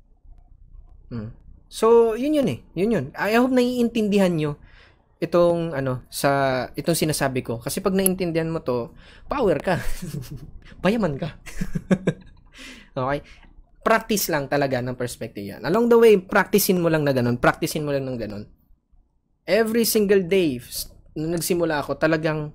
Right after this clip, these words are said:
nag-immense ako, nag-immerse pala. Nag-immerse ako sa babad, nagbabad talaga ako sa industriya natin.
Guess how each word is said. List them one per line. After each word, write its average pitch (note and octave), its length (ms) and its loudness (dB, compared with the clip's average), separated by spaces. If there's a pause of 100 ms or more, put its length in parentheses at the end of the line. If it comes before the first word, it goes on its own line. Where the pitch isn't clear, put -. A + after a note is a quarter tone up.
nag-immense D3+ 720 -4
ako, C3+ 320 -4
nag-immerse B2 640 -2
pala. A2 400 -6
Nag-immerse D#3+ 560 0
ako D3+ 240 -4
sa B2 400 -6 (760)
babad, D3+ 400 4
nagbabad C3 640 0
talaga B2+ 400 0
ako A#2 160 -4
sa B2 160 -6
industriya A#2 400 -4
natin. G2+ 400 -12